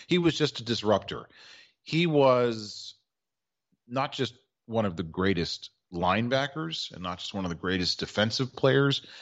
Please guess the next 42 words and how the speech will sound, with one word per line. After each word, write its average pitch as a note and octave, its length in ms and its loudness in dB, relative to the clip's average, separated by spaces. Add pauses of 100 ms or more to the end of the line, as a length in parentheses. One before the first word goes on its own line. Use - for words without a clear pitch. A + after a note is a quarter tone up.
(200)
but C3 260 4
one B2 200 6
of A2 80 2
the G#2+ 80 0
greatest G2+ 520 0
football A2+ 520 0
players, D#2+ 400 -4
period, B2+ 520 0
just - 280 -4 (160)
in F#2+ 100 -6
terms A2 220 -2
of F#2 100 -4
overall F#2+ 520 4
skill G2 680 0
and F#2 80 -2
ability. F#2+ 380 4
People A#2+ 240 -2
say G#2 220 0
that F2 180 -2 (300)
Jim B2 200 2
Brown A2+ 260 4
was E2 120 -2
the E2+ 80 -4
greatest E2 340 -2
football A#2 340 2
player C#2+ 280 -2
of C#2+ 100 -4
all C#2 140 -2
time, D2 280 -4
not D#2+ 160 -2
just - 220 -4
the E2+ 80 -6
greatest D2 300 0
running F2+ 300 2
back, C#2 280 -4
but C#2+ 140 -10 (420)
Lawrence B2 300 6
Taylor F#2+ 260 6
would D2+ 140 -2
be C#2+ 120 -4
up C2+ 140 -6
there. - 260 -12